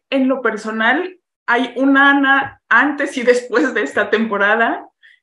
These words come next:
y que es solamente como la, la punta del iceberg, porque de verdad este, este espíritu que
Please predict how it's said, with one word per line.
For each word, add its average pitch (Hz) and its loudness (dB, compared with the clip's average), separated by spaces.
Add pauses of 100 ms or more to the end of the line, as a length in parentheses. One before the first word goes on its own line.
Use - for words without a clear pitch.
(140)
y 233 -10
que 262 -4
es - -8
solamente 294 2
como 240 2
la, 208 2
la 214 -10
punta 294 0
del 233 0 (120)
iceberg, 226 -6 (1120)
porque 262 -4
de 247 2
verdad 254 2
este, 285 -4 (960)
este 262 0
espíritu 285 -2
que - -4